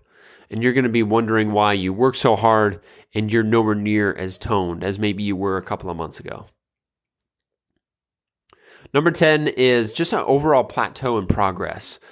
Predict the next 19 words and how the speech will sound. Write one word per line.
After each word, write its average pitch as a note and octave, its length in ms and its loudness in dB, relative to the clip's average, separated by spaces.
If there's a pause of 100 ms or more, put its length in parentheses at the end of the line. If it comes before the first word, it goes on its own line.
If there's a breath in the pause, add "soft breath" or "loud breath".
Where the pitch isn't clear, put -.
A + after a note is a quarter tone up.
So - 160 -2
your C#3 180 4
goal D#3+ 280 4
is C3 80 -4
maybe C#3 240 0
to B2+ 140 -6
lose B2+ 420 0
ten C3+ 180 0
more B2 200 4
pounds A#2+ 500 2
or G#2 120 -2
whatever A2+ 320 0
more A2 200 0
pounds, A2 640 -2
and G#2+ 100 -4
it's F#2+ 180 -6
just B2 300 -2
not G2 220 -2
happening. F2 580 -6